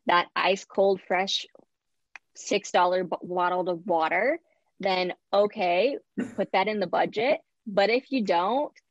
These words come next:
you bring your Hydro Flask, you fill it with ice in the beginning of the day, and you carry that sucker around and you do not pay for water.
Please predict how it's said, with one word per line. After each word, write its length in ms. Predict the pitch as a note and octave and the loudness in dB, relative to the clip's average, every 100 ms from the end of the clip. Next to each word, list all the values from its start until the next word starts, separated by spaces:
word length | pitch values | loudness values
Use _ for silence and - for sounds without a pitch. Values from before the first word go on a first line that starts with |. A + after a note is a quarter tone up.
| _ | _
you 200 | - G#3 | -2 0
bring 220 | A3+ C4+ C4 | 4 4 2
your 140 | A#3 | -4
Hydro 400 | A#3 F#3 G3+ B3 | -2 -2 0 -2
Flask, 400 | C4+ B3+ C#4 - | -2 -2 -4 -4
you 100 | G#3+ | -8
fill 220 | - A3 | -2 0
it 80 | A3 | 2
with 120 | F3+ F3+ | 0 2
ice 340 | E3+ A3 - | 2 2 -2
in 80 | F#3+ | -4
the 80 | F3 | -2
beginning 340 | F3+ F#3+ F#3+ | 0 -2 -2
of 60 | F#3 | -2
the 60 | |
day, 280 | E3+ F3 F#3+ | 2 2 2
and 120 | F#3 F#3 | -2 -4
you 100 | A3 | -4
carry 280 | G3+ G3 | 0 2
that 160 | G#3 F3+ | 2 -2
sucker 260 | G3+ F#3+ G3 | -4 -2 0
around 380 | F#3+ F3 F#3 | 2 0 -2
and 120 | F#3 F3 | -6 -6
you 80 | |
do 100 | F#3 | -4
not 220 | F3 F3 - | 0 -2 2
pay 160 | F#3+ | 2
for 140 | F#3+ G3 | 4 4
water. 440 | F3 - - B3 | 4 4 2 0